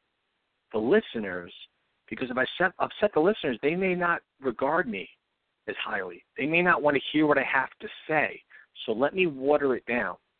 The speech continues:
Let me tweak it. Let me make it more palatable, more acceptable. Um, those two extremes coming from the same motive, which is l-, seeking to gain something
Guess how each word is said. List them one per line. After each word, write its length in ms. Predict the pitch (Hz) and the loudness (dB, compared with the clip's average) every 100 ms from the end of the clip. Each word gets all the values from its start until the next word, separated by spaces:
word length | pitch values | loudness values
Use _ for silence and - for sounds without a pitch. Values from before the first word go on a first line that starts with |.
| _ _ _ _ _ _ _ - | _ _ _ _ _ _ _ -6
Let 160 | 131 143 | -2 0
me 140 | 151 - - | -2 -6 -8
tweak 220 | 165 143 - | -2 -2 -2
it. 120 | - - | -8 -4
Let 100 | 131 | -2
me 80 | |
make 220 | 151 160 - | 2 0 0
it 80 | |
more 200 | 110 135 - | 0 2 2
palatable, 640 | - 117 127 110 87 95 | 2 2 2 0 -4 -10
more 300 | 104 113 135 - | -4 0 0 0
acceptable. 720 | - - - 127 - 190 - _ _ _ _ _ _ _ _ _ _ _ - | -8 -8 -2 -2 -2 -10 -10 _ _ _ _ _ _ _ _ _ _ _ -4
Um, 400 | 113 110 104 98 - _ _ _ _ | 2 2 2 -4 -16 _ _ _ _
those 240 | 107 156 175 - | 4 4 4 -2
two 120 | 170 156 | 0 0
extremes 720 | - - - 156 123 95 92 - - _ _ _ _ - | 0 -4 -4 -2 -2 -4 -8 -14 -20 _ _ _ _ -2
coming 160 | 131 123 | 0 2
from 160 | 117 | 2
the 100 | 104 - | 0 2
same 240 | 135 131 | 4 6
motive, 360 | 123 135 87 82 - - _ _ _ _ | 6 4 2 -4 -14 -20 _ _ _ _
which 200 | 110 - | -10 -8
is 120 | 110 95 | -8 -6
l-, 140 | 113 - - - | -8 -10 -12 0
seeking 380 | 156 - 165 139 | 0 2 -2 -2
to 80 | 104 | -4
gain 380 | 95 117 127 135 - | 0 4 4 2 2
something 360 | 127 120 117 | 0 2 -2